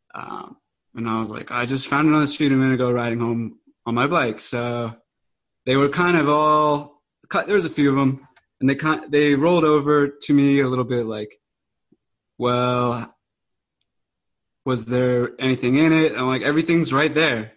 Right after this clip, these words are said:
And the next thing that happened was they go, "Well, we need to, let's write down your name so we can tell the officer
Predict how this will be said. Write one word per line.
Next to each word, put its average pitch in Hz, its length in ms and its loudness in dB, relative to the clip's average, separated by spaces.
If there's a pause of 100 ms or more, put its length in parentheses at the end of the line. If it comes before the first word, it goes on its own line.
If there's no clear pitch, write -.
(640)
And 120 500 -2 (1000)
the 127 60 0
next - 600 -4
thing 139 140 2
that 127 100 2
happened 143 360 -2
was 123 180 -4
they 120 100 -6
go, 117 460 -6
"Well, 113 440 -8 (140)
we 120 80 -8
need 120 260 -4
to, - 100 -20
let's 131 200 -4
write 160 160 0
down 151 160 2
your 139 80 4
name 156 520 4 (260)
so 151 100 -4
we 147 140 2
can 135 160 0
tell 185 200 0
the 160 140 2
officer 135 720 -4